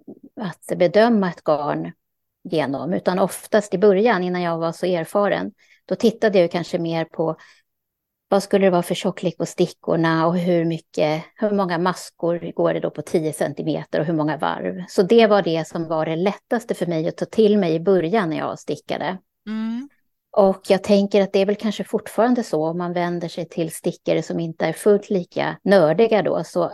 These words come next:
Speaker 1: det är ju bra om man har den servicen så att det är lättare för dem att, att till exempel sen leta efter ett mönster så att man vet vad man kan göra med garnet.
Speaker 2: Ja.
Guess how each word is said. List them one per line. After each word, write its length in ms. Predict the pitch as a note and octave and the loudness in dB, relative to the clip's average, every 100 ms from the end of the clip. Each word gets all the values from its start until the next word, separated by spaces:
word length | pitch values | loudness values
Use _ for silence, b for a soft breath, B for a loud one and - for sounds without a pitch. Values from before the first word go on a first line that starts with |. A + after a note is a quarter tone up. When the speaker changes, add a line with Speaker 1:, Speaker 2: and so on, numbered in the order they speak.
| - | -2
Speaker 1:
det 80 | G3+ | 0
är 40 | |
ju 100 | G#3 F#3+ | 2 2
bra 260 | G#3+ G#3+ | 4 4
om 60 | G#3 | 2
man 100 | G#3 | -2
har 300 | - C4+ E3+ | -2 0 0
den 160 | E3 | -4
servicen 760 | E3 A#3+ B3+ E3+ D#3 - - F3+ | -6 -4 -2 -4 -6 -8 -8 -6
så 120 | F3+ | -6
att 100 | - - | -4 0
det 60 | |
är 40 | F3 | 2
lättare 440 | F#3+ - E3+ F3 | 0 -2 -2 -2
för 140 | - | -2
dem 260 | F3+ E3 E3+ | -4 -4 -4
att, 140 | F3+ - - | -8 -8 -8
att 140 | - | -6
till 100 | - - | -10 -12
exempel 580 | - G3+ F#3+ - G#3 F#3+ | 0 0 0 2 2 2
sen 340 | G3+ E3+ E3+ | 0 0 2
leta 460 | A3+ G3 E3 - - | 2 2 0 -4 -2
efter 480 | F#3 - - F#3 | -4 -6 -2 0
ett 180 | G3 - | -2 -4
mönster 920 | F#3+ F3+ C4 C#4+ - - - - G#3 - - | -4 0 2 2 0 -10 -10 -10 -12 -16 -4
så 140 | G#3 | -2
att 100 | G#3 | 0
man 140 | F3+ | 0
vet 280 | F3 F#3 F#3 | 2 0 0
vad 80 | F3+ | -6
man 100 | F3 - | -6 -4
kan 160 | F3+ | -2
göra 360 | E3 A#3 E3 B3+ | 2 2 2 2
med 160 | B3 - | 2 0
garnet. 640 | - - - - - - | -4 -6 -10 -14 -16 -10
Speaker 2:
Ja. 540 | G#3 A3 A3+ A#3+ B3+ | -2 0 0 -2 -4